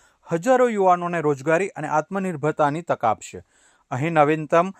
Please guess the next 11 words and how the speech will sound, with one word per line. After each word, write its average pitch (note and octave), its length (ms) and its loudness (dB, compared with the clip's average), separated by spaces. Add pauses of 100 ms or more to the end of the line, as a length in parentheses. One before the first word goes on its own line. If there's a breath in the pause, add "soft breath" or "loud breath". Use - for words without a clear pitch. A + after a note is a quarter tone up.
(380 soft breath)
હાઈટેક D#3+ 440 2
અને F3 240 -4
એ D3+ 140 -2
આઈ G3 120 0
ટેકનોલોજીના F3+ 760 -4
આધારે D3+ 440 -2
ડિઝાઇન D#3 580 -2
અને D#3 120 -4
મેન્યુફેક્ચરિંગ D#3 760 -4
શીખવાડવામાં C#3 640 0
આવશે. G#2 360 -2